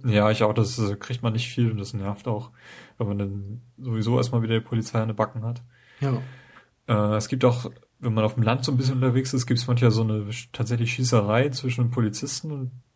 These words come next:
Speaker 1: Leuten, die gerade einen Überfall gemacht haben. Und da kann man sich entscheiden, ob man jetzt sich auf die Seite der Polizei stellt.
Speaker 2: Ja.
Speaker 1: Dann, äh,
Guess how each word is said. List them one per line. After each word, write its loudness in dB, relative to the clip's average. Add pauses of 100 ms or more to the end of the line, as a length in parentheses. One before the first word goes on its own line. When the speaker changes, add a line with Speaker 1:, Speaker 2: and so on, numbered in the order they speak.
Speaker 1:
Leuten, 4
die 2
gerade 2
einen -2
Überfall -2
gemacht -8
haben. -6
Und -6
da 2
kann -4
man 0
sich -2
entscheiden, 0
ob -8
man -4
jetzt -10
sich -4
auf -8
die 0
Seite 2
der 0
Polizei 0
stellt. -4 (640)
Speaker 2:
Ja. 0 (320)
Speaker 1:
Dann, -4 (120)
äh, -6